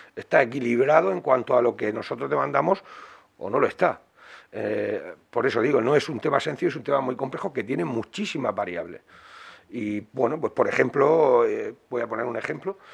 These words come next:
no hay ninguna referencia en el texto, en el dictamen, a la, a los impuestos, a qué rol deben jugar los impuestos. Entonces, eh, porque evidentemente eso generaría la, la discrepancia automática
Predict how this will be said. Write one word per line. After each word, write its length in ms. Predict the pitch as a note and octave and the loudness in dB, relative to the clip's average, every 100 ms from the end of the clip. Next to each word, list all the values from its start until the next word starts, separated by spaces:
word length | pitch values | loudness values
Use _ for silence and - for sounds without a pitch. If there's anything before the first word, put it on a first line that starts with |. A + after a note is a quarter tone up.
| - - | -20 -14
no 200 | B2 E3 | 0 4
hay 80 | D#3 | 4
ninguna 320 | C#3+ B2+ D#3 | 4 2 4
referencia 560 | C3+ A#2+ B2 C3 - A#2 | 6 4 0 -4 -2 -6
en 60 | G#2 | -6
el 140 | F#2+ | -8
texto, 320 | F#3 - - | -8 -6 -4
en 80 | E3+ | -4
el 120 | A2 | -4
dictamen, 540 | G#2+ _ E3 F3 G#3 - - - - - _ - | -6 _ 0 0 -4 -6 -20 -20 -20 -20 _ 2
a 840 | C#3 F3 F#3+ D#3+ A#2+ A2+ G2 G2 D#2+ - _ _ | 6 6 6 4 4 4 2 -2 -8 -20 _ _
la, 340 | D#3 B2+ A#2+ B2 | 2 10 10 10
a 160 | - | 8
los 180 | C3 A#2+ | 4 4
impuestos, 480 | G#2+ F#2+ A#2+ - - - _ _ - | 0 2 0 0 -20 -20 _ _ -16
a 100 | G2 | -4
qué 120 | B2+ | -2
rol 280 | B2+ F3 D#3+ | 4 4 4
deben 220 | C3 B2 | 0 0
jugar 280 | - A#2+ G#2+ | -2 0 0
los 160 | G#2+ | -2
impuestos. 440 | G#2 F#2 D2 - - _ _ - - - - - - - - _ _ _ | -8 -14 -18 -18 -20 _ _ -20 -20 -20 -20 -20 -20 -20 -20 _ _ _
Entonces, 460 | F2 G2+ G#2+ - - | -10 -8 -8 -10 -8
eh, 720 | G#2+ G#2+ G#2 G#2 G2 F#2+ F#2+ - | -4 -2 0 -2 -4 -6 -10 -4
porque 280 | A#2+ - B2 | -2 2 2
evidentemente 580 | G#2 A2+ A2+ B2 - C3 | 4 0 2 2 4 2
eso 120 | C#3+ | 2
generaría 800 | - A#2+ G#2+ G#2 G2+ A2+ E3 - | 0 2 2 2 0 0 -2 -4
la, 140 | - G#2 F#2 | -8 -6 -6
la 400 | G#2 G2+ G#2+ E2 - A#2 G2 A2 | -6 -2 -2 -4 -14 -20 -20 -14
discrepancia 720 | A2+ - B2+ - C3 C3 C#3+ | -12 -4 -2 6 6 6 2
automática 720 | A2 G#2+ G#2 C3+ C#3 F3 G3 | 2 0 -2 -2 -2 -4 -4